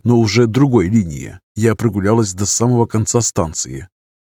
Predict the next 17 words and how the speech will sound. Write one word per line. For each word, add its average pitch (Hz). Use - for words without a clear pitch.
Это 107
была 110
старая 101
ветка, -
построенная 104
одной 107
из 120
первых, 76
и 110
внутренний 110
интерьер 95
тут 113
не 107
обновляли 104
уже 101
много 110
лет. 107